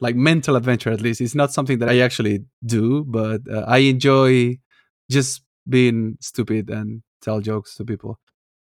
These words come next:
I was thinking when I finish my P H D, I will do at least a five-minute bit in some random pub or something. And so I, I think I can still hold to that promise. Then my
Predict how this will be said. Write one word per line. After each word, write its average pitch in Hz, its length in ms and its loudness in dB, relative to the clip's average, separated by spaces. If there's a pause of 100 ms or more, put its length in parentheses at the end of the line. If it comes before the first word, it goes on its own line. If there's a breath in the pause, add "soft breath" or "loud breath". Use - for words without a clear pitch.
I 123 60 4
was 135 180 0
thinking 143 360 -4
when 123 140 2
I 120 60 0
finish 147 260 -4
my 143 120 0
P 143 140 0
H 135 120 -2
D, 147 260 2
I 135 80 2
will 123 160 2
do 120 360 0 (320 soft breath)
at 110 140 -2
least 127 300 2 (240)
a 117 100 -2
five-minute 123 600 2
bit 110 280 0
in 110 140 -2
some 104 360 -2
random 107 360 0
pub 104 300 -4
or 101 60 -6
something. 107 360 -14 (520 loud breath)
And 110 760 -2
so 147 160 2
I, 131 200 0 (120)
I 151 80 2
think 214 300 -6
I 208 80 -2
can 170 100 -4
still 156 380 -2
hold 143 380 -2
to - 100 -14
that 151 180 -2
promise. 180 400 -2 (260 soft breath)
Then 156 300 4
my 139 520 4